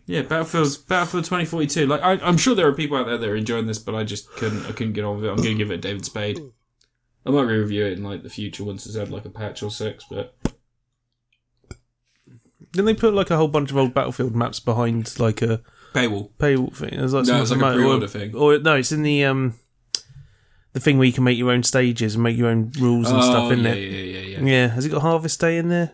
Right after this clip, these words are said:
Speaker 1: I don't know.
Speaker 2: Wake Island's gotta be in there, surely.
Speaker 1: I didn't spend enough time
Speaker 2: I know
Speaker 1: on
Speaker 2: it
Speaker 1: it.
Speaker 2: had the, um,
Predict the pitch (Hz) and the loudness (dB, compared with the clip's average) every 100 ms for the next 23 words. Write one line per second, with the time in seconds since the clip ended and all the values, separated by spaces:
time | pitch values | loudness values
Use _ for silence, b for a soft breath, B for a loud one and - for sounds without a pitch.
0 | _ - 85 90 92 _ 156 139 113 104 | _ -20 -20 -20 -20 _ 2 2 2 0
1 | 101 101 117 117 113 107 107 117 113 110 | -2 -4 -4 -2 -2 -2 -2 0 2 0
2 | 110 131 139 - 120 104 101 - 110 120 | 0 2 2 0 -2 -2 -4 -4 -2 2
3 | 165 139 139 131 139 127 123 120 117 117 | 2 2 -2 -2 0 2 4 2 -2 -4